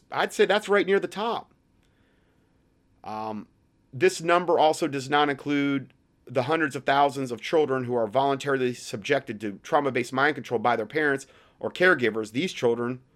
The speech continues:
are not even missing. The F B I indicated that it received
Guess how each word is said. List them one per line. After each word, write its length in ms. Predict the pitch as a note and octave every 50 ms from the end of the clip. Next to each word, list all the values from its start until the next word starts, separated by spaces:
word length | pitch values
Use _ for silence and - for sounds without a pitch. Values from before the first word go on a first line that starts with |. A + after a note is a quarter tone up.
| _ _
are 120 | - A2+ A#2+
not 180 | C3 C3 C3
even 180 | C3 A#2 A2+ A#2
missing. 380 | C3 D#3+ D#3+ - - F#2 - - _ _ _ _ _ _
The 120 | A#2 B2+
F 140 | C#3+ C#3+ C3
B 140 | C3+ C#3+ D3
I 160 | D#3 F3 F3
indicated 560 | D#3+ C#3+ C3+ C3 - - B2 B2 B2+ B2+ B2+ - - _ _ _
that 120 | - B2+ C#3
it 140 | D3 A#2
received 540 | C#3+ C3 - - - C#3+ C3 C3 B2+ B2 -